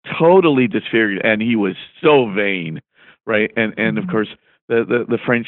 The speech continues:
Speaker 1: say, "Okay, you know, you're a dignified leader. We're gonna let you go down to one of these Spanish hospitals there,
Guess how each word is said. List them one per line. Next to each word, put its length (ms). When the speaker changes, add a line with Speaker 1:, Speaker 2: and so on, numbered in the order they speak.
Speaker 1:
say, 140
"Okay, 460
you 180
know, 160
you're 340
a 60
dignified 800
leader. 460
We're 120
gonna 200
let 300
you 100
go 220
down 320
to 80
one 220
of 100
these 240
Spanish 500
hospitals 760
there, 280